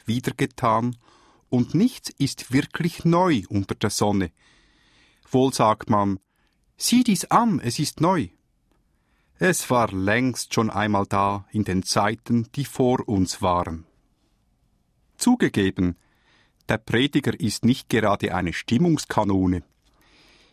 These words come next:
Vielleicht sind die Reden des Grüblers, der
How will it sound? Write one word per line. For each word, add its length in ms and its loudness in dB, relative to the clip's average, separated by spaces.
Vielleicht 520 -2
sind 340 2
die 100 0
Reden 440 2
des 260 -2
Grüblers, 640 -2
der 120 0